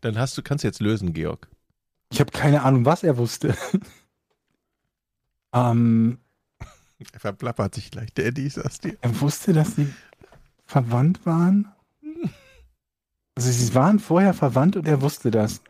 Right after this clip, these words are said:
Speaker 2: Aber dann kann das doch eigentlich nicht die Krux sein, oder?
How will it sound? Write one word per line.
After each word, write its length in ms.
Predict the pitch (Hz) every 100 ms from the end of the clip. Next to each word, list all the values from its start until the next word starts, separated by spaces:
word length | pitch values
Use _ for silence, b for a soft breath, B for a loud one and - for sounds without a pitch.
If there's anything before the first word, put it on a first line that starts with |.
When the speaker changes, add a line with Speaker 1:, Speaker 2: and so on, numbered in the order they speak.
| _
Speaker 2:
Aber 220 | - 123
dann 300 | 127 139 - -
kann 200 | 147 147
das 160 | 147
doch 280 | - 143 -
eigentlich 340 | 139 131 127
nicht 240 | 139 - - _ _ _ _ _ _ _ _
die 100 | 120
Krux 300 | - 185 -
sein, 380 | - 113 107 107
oder? 240 | 117 180